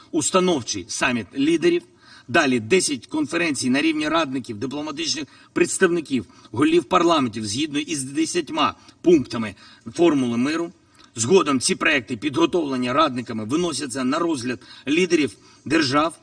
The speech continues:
на відповідному заключному саміті. Таким чином, всі нації світу, які поважають мир, можуть реально взяти участь в поверненні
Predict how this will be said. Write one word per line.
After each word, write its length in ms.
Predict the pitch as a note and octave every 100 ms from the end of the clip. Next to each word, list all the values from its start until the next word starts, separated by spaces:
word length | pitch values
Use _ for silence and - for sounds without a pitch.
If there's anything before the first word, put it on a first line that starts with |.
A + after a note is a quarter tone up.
| -
на 140 | C4+ D#4+
відповідному 640 | F#3+ - E3 F3 E3 D3+
заключному 880 | A2+ D#3+ C#3+ F3 - - F#3+ B3+ D#4 _
саміті. 600 | - - D4 A#3+ F#3 - _ _ _ -
Таким 340 | C#3+ C3 F3+
чином, 280 | - G3 F3
всі 240 | C#3 F#3+ E3
нації 400 | C#3 B2 C3 A#2+
світу, 440 | - E3+ G#3+ E3+ - -
які 280 | - D#3+ E3+
поважають 760 | A2+ D#3+ F3+ D#3+ F3 G3 D#3 -
мир, 340 | B2+ C3 C3+ - _ _ _ _ -
можуть 400 | C#3 D3+ C3+ A#2
реально 300 | A#2 A2+ A2
взяти 260 | A2 G#2
участь 420 | G#2+ E3 F3 E3+ - -
в 120 | - -
поверненні 720 | C#3 A#2+ C3+ C#3+ C3 A2